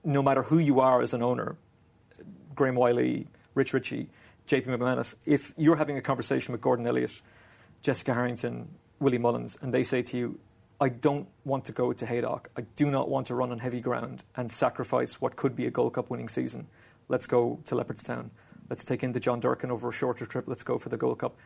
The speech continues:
We've got the Dublin Racing Festival as well." There's so many big races in Ireland now than there ever were before that you can campaign and target.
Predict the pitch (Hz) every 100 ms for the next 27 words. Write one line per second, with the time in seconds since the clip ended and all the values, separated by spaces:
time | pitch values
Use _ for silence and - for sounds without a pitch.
0 | - 127 127 - 139 123 123 123 - 123
1 | 131 - 120 113 131 123 120 - - 135
2 | - - 156 156 143 131 139 131 127 123
3 | 127 123 120 117 113 113 - - - -
4 | - 131 127 135 131 127 120 143 127 113
5 | - - - _ 131 139 131 127 110 -
6 | 131 120 123 123 117 113 123 123 -